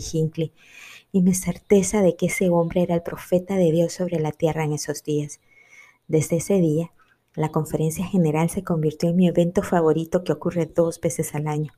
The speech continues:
Cuando la distancia me lo permitía, iba al centro de conferencias para oír a los siervos del Señor hablar en persona,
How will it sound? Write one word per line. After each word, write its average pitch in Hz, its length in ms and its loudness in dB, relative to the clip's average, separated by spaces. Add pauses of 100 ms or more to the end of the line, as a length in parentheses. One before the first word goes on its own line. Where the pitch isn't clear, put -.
(640)
Cuando 170 240 4
la 165 120 4
distancia 170 480 -2
me 185 120 4
lo 170 100 2
permitía, 160 640 -2 (580)
iba 196 160 4
al 220 80 4
centro 185 380 2
de 160 120 4
conferencias 151 680 -2
para 147 240 0
oír 151 180 2
a 180 60 2
los 147 160 0
siervos 180 420 -2
del 170 120 -2
Señor 147 420 -2
hablar 147 300 -4
en 143 80 -10
persona, 175 540 -4